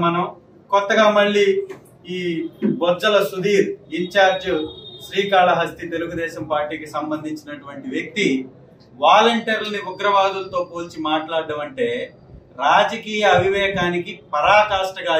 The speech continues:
ఈ ఉదాంతాన్ని చూడాలి. ప్రజలపై వాళ్ళు చిమ్ముతున్నటువంటి విషం ఎంత ఉగ్ర రూపం దాల్చిందో కూడా ఈ ఉదాంతాన్ని గమనిస్తే తెలుస్తుంది. సమాజంలో అవసరమైనటువంటి వారికి ప్రభుత్వం ద్వారా వచ్చే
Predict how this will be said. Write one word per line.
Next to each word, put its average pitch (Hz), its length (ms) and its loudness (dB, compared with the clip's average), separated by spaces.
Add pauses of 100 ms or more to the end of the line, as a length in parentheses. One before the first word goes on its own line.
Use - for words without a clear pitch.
ఈ - 20 -2 (140)
ఉదాంతాన్ని 156 560 -6
చూడాలి. 151 400 -4 (560)
ప్రజలపై 226 640 2 (160)
వాళ్ళు 190 240 2 (100)
చిమ్ముతున్నటువంటి 196 840 -8 (140)
విషం 202 320 2 (640)
ఎంత 202 160 -4 (180)
ఉగ్ర 208 180 -4 (120)
రూపం 214 320 -6
దాల్చిందో 175 440 -4 (100)
కూడా 151 200 -2 (480)
ఈ 156 60 -6 (100)
ఉదాంతాన్ని 165 580 -2
గమనిస్తే 156 420 -8 (120)
తెలుస్తుంది. - 480 -12 (640)
సమాజంలో 226 680 2 (260)
అవసరమైనటువంటి 208 1000 -4
వారికి 165 360 -4 (140)
ప్రభుత్వం 190 500 -6
ద్వారా 175 240 0 (100)
వచ్చే 160 240 -6